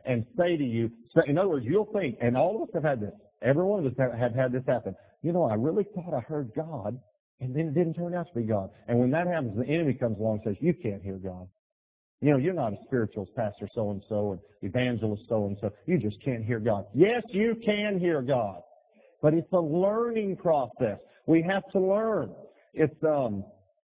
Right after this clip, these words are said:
I, I was talking to my mother-in-law a while back. My mother-in-law is a Sunday school teacher.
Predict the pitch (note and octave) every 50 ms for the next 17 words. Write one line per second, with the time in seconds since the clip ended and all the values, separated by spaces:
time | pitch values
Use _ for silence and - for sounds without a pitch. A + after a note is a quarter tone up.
0 | _ _ _ _ - - E3+ C3+ C#3 D3 C#3+ C3 - - D#3+ D#3 - - C3 B2
1 | A#2+ A2+ A2 A#2 C3 C3 A#2 A2 G#2 G2+ G2+ G2 F#2+ F#2+ G2 F#2+ F#2 F2 F#2 F2+
2 | - - G#2+ A2+ A#2+ C#3 D#3 E3+ E3+ D#3+ C#3+ C3 B2 B2 A#2+ A#2 - G#2+ G2 -
3 | - _ _ _ _ _ - D3+ D#3 D#3 D3+ C#3 - - D3+ C#3+ - - D3 C#3
4 | C3 - - C#3 C3+ C3+